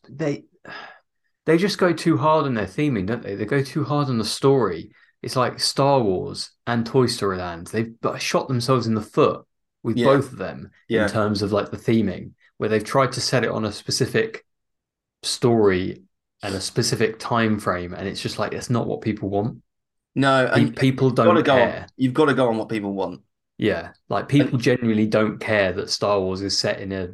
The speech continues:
Speaker 1: in that particular land is set in Batuu and, and
Speaker 2: No.
Speaker 1: it's a, at a specific time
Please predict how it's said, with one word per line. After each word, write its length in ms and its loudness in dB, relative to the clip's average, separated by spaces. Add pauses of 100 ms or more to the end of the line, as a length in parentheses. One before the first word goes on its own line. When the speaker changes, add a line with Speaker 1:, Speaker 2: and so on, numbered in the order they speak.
(100)
Speaker 1:
in 320 -4 (240)
that 260 -4
particular 400 0
land 320 2
is 120 -2
set 240 -2
in 140 -4
Batuu 600 0
and, 260 -8 (200)
and 160 -6
Speaker 2:
No. 120 -2
Speaker 1:
it's 100 -2
a, 200 -6 (100)
at 200 -2
a 40 -2
specific 480 -2
time 680 0